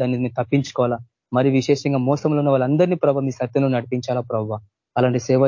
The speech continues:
జీవితంలో నడిపించండి. ఈ ఆరాధనలో పాల్గొన్న బ్రదర్స్ అందరినీ, సిస్టర్ అందరూ మీరు ఆశ్రయించండి. నూతన అభిషేకం దయచేసి పరిశుధాత్మ వచ్చినప్పుడే ప్రభా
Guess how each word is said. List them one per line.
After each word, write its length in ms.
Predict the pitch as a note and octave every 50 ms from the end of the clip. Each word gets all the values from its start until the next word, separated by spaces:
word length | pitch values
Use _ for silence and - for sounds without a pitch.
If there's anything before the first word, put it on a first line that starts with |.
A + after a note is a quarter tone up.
| B2
జీవితంలో 260 | C3 B2+ B2+ C3 B2+ B2 A#2+
నడిపించండి. 520 | B2 B2+ C3+ B2+ B2+ - B2+ B2 B2+ C3 B2+ - _ _ _ _ - C3
ఈ 20 | C3 B2+
ఆరాధనలో 300 | C3+ C#3 C#3 C#3 C3+ B2+ -
పాల్గొన్న 280 | C3+ B2+ B2+ C3+ C3 B2 B2
బ్రదర్స్ 260 | B2+ B2+ C3 B2+ - C3
అందరినీ, 220 | C3 C3+ C#3 C3 C#3
సిస్టర్ 220 | B2 - - C3 B2+
అందరూ 200 | C3+ C#3 D3 D3
మీరు 120 | C#3+ C3+ C3 C3
ఆశ్రయించండి. 500 | B2+ - C#3+ C3+ C3+ C3+ - C3 C3 B2+
నూతన 240 | C3 C3 B2+ - C3+ B2+
అభిషేకం 380 | B2+ C3+ - - C#3+ C3+ C#3+ C3+ C3
దయచేసి 400 | C3 B2+ - - C3+ B2 - C#3 C3 - _ _ _ _ _ - C#3
పరిశుధాత్మ 420 | C3+ - - D3 C#3+ - - C3+ C3+
వచ్చినప్పుడే 440 | C3 - - C#3+ C3+ - D3+ D3 C#3+ C#3 -
ప్రభా 260 | C#3 C3+ C3+ C#3